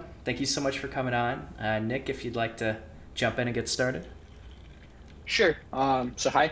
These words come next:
Speaker 2: I'm Nick Rodriguez. Um, I've been a professional software engineer for about three and a half years. I'm a graduate of the, uh, Full Stack Academy of Code, which is a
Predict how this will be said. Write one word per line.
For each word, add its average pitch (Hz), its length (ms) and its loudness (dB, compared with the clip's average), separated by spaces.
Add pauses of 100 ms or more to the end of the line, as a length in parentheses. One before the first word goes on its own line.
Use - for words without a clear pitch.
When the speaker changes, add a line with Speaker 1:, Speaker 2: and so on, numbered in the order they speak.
(140)
Speaker 2:
I'm 135 140 0
Nick 131 140 0
Rodriguez. 147 800 4
Um, 123 380 -4 (160)
I've 127 240 2
been 131 220 4
a 127 540 4
professional 143 460 4
software 131 380 4
engineer 131 380 0
for 127 140 0
about 127 380 0
three 135 140 8
and 131 60 6
a 123 40 2
half 131 240 2
years. 139 460 2 (100)
I'm 117 220 -6
a 120 160 -4
graduate 127 580 6
of 123 220 2 (100)
the, - 220 -8 (400)
uh, - 180 -6 (160)
Full 139 160 6
Stack 127 400 4
Academy 123 460 0
of 120 100 -2
Code, 139 260 8
which 123 160 0
is 117 120 -2
a - 180 -2